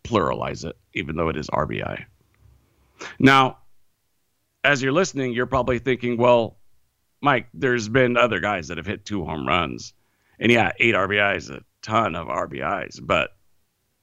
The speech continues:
it's not like it's never happened before. True. But what has never happened is what happened the very next day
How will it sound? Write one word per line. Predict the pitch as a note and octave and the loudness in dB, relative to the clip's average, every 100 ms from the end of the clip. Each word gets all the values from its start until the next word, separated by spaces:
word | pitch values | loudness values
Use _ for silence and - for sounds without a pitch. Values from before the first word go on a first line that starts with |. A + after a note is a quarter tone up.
| _ | _
it's | - - | -12 0
not | A2+ G#2+ | 4 4
like | F2 F2+ | 4 -2
it's | E2 - | -8 -6
never | G2 - D#2 | -4 -4 -6
happened | - A#2+ A#2+ F#2+ | 0 0 0 -4
before. | C#2+ - - - - - _ _ _ _ _ _ | -8 -12 -12 -12 -14 -20 _ _ _ _ _ _
True. | - A3 A2+ - - - _ _ _ _ _ _ _ _ _ _ _ _ _ _ _ _ _ | 4 6 6 0 -14 -20 _ _ _ _ _ _ _ _ _ _ _ _ _ _ _ _ _
But | A#2+ F3 - | 4 4 4
what | B2 C3 | 0 0
has | B2 B2+ | 0 0
never | C3+ G3 E3+ | 0 2 2
happened | A2+ A#2 C3+ B2+ | 2 0 -2 -6
is | A#2 A#2 A#2+ G#2+ - _ _ _ _ _ _ _ _ _ _ _ _ | -2 -2 -2 -6 -16 _ _ _ _ _ _ _ _ _ _ _ _
what | A2+ B2 | -2 2
happened | D3 C3+ | 4 2
the | A#2+ | -4
very | G2+ D#3 F3 | 0 2 2
next | D3 A#2 C#3 - - | -2 -2 -4 -6 -16
day | - G#2+ G#2+ D2+ - | -8 -4 -4 -4 -14